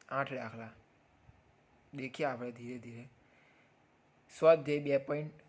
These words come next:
ચ-, ખરે, પાંચ પોઇન્ટ બે થી ચાલુ કરું છું મેં. પહેલો દાખલો એનો, sin એક્સ સ્ક્વેર પ્લસ ફાઈવ. દેખો, હવે આને મેં શું કરીશ, sin x plus એક્સ પ્લસ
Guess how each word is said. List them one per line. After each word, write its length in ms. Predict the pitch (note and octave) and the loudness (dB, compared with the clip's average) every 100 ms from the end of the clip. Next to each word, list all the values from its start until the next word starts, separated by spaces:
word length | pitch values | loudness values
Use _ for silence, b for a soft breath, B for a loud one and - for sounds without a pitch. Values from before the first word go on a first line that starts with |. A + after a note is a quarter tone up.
| - C#3 | -20 -12
ચ-, 260 | - C3+ | -6 -6
ખરે, 260 | B2+ C3 B2 | -6 -8 -6
પાંચ 280 | C3+ C#3 C3+ | -4 -6 -6
પોઇન્ટ 220 | C#3 C3+ | -8 -4
બે 120 | C#3 | -4
થી 100 | D#3 | -2
ચાલુ 240 | D#3+ C3 | -2 -2
કરું 260 | B2 A#2+ A#2+ | -4 -10 -12
છું 60 | A#2+ | -14
મેં. 160 | D3+ - _ _ _ _ _ | -14 -18 _ _ _ _ _
પહેલો 220 | - C#3 D3+ | 0 2 2
દાખલો 260 | C3 B2 | 0 -2
એનો, 200 | A#2+ C3 - _ b b b _ - | -10 -12 -16 _ b b b _ -2
sin 260 | D3+ D#3 F3 - - - - _ - - _ - | 2 2 -2 -10 -20 -20 -20 _ -20 -20 _ -6
એક્સ 200 | D3 - | -6 -6
સ્ક્વેર 260 | - D#3 D3 | -6 -4 -4
પ્લસ 220 | C#3 C3+ - _ _ _ _ _ - | -8 -10 -12 _ _ _ _ _ -20
ફાઈવ. 200 | - - - _ _ _ _ _ _ _ _ _ C3+ | -16 -16 -18 _ _ _ _ _ _ _ _ _ -18
દેખો, 320 | B2+ A2 - - _ _ _ b b b b - | -18 -18 -20 -20 _ _ _ b b b b -10
હવે 120 | - | -10
આને 320 | - D3 D#3+ | -6 -4 -4
મેં 120 | G3 | -6
શું 180 | F#3+ F#3 | -8 -6
કરીશ, 260 | C#3+ C#3 - C#3+ | -6 -8 -10 -10
sin 160 | C3+ C#3 C#3 | -10 -12 -16
x 40 | B2+ - | -18 -16
plus 380 | C#3+ C#3 - C#3 - _ _ _ C#3+ | -14 -14 -16 -20 -20 _ _ _ -14
એક્સ 220 | D3 - | -12 -16
પ્લસ 360 | - C3 C3+ | -16 -16 -16